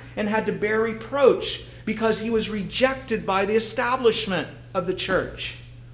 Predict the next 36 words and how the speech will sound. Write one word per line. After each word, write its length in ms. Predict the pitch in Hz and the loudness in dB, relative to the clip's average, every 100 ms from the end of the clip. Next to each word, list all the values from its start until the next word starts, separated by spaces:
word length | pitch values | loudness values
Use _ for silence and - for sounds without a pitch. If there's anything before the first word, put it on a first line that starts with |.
| - - - - - - - | -12 -12 -10 -14 -18 -6 -2
But 80 | |
you 60 | 208 | 0
see, 180 | 196 240 | 2 4
their 200 | 220 247 | 6 4
goal 320 | 247 226 208 | 6 4 4
was 160 | 185 185 | 2 2
not 320 | 208 226 - | 0 0 -2
to 60 | 180 | -6
start 300 | - 180 165 | 2 2 2
a 60 | |
new 100 | 160 | 0
church. 560 | - 202 220 - - - - - - - - - | -2 -2 -4 -6 -10 -12 -16 -18 -20 -20 -20 -4
Their 140 | 190 226 | 2 6
goal 240 | 226 196 | 6 6
was 120 | 170 | 2
to 140 | - 175 | -2 -4
reform 540 | 160 160 185 220 202 | -4 -4 0 0 2
the 80 | 165 | 0
one 240 | 165 170 | -2 -2
church. 460 | 165 226 202 - - | -2 -4 -4 -4 -2
And 80 | 170 | 2
that's 180 | 202 208 | 2 2
what 100 | 170 | 0
they 120 | 170 | 2
did, 260 | 208 240 | 4 4
and 80 | 185 | 2
they 100 | 170 | -2
ended 200 | 185 180 | -2 4
up, 180 | 185 - | 4 4
like 220 | 170 156 | 2 0
Jesus 400 | 165 220 226 180 | -4 -4 -2 -2
did, 340 | 165 165 165 - - - | 2 2 2 -4 -10 0
being 400 | 185 185 175 - | 2 2 -2 -2
removed 500 | 165 170 180 214 208 | -2 0 2 2 0
from 300 | - 220 233 | -4 2 4
it. 140 | 202 | 2